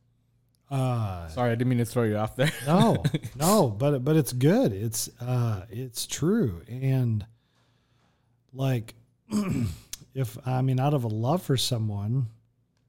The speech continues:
Speaker 1: would I we-, want that someone to,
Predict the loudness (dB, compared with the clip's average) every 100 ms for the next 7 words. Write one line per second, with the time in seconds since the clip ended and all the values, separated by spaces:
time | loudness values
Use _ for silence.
0 | _ _ _ _ _ _ _ -18 -6 -6
1 | -4 -4 0 0 0 0 0 -2 -8 -4
2 | -4 -4 -6 -8 -4 -4 -4 -2 -2 0
3 | 2 4 2 2 0 0 0 0 -2 -8
4 | _ _ _ _ _ _ _ _ _ _
5 | _ _ _ _ _ -6 0 2 4 4
6 | 4 4 2 2 2 -2